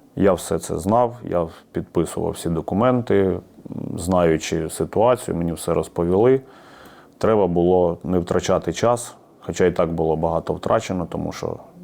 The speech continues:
пішло зараження вже. І одинадцятого жовтня прийшлось, е, з нею попрощатися. Спочатку трошки вище, трошки вище коліна,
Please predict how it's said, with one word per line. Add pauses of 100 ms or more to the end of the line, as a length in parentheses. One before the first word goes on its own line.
пішло
зараження
вже. (280)
І (240)
одинадцятого
жовтня (260)
прийшлось, (100)
е,
з
нею
попрощатися.
Спочатку
трошки
вище,
трошки
вище
коліна,